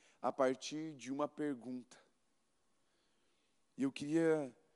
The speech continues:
ministrar isso sobre você novamente, se você estava no retiro, e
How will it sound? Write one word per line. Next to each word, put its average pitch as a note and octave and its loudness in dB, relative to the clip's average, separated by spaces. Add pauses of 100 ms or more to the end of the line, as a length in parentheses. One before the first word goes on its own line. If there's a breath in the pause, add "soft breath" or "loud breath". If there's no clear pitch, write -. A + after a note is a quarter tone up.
(380)
ministrar D3 6
isso C#3+ 0
sobre C3 0
você C3 0
novamente, B2+ 2
se - -6
você A#2 -4
estava A2+ 2
no A#2 -4
retiro, B2 -4
e A2+ 0